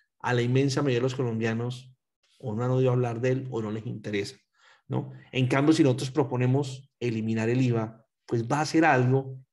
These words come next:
que a más personas les va a parecer razonable e interesante. Entonces, creo yo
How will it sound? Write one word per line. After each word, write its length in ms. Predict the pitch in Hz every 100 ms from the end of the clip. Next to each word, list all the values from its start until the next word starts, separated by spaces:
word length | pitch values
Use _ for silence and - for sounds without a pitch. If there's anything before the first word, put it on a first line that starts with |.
| -
que 120 | 120
a 80 | 113
más 240 | 123 123
personas 760 | - 135 131 131 117 120 - _ -
les 220 | 117 110
va 80 | 110
a 80 | 101
parecer 640 | 117 113 113 113 110 - _ _
razonable 800 | 120 127 131 127 110 110 110 - _
e 100 | 123
interesante. 600 | 110 - 107 104 113 107
Entonces, 200 | - -
creo 220 | 165 165
yo 300 | 165 170 170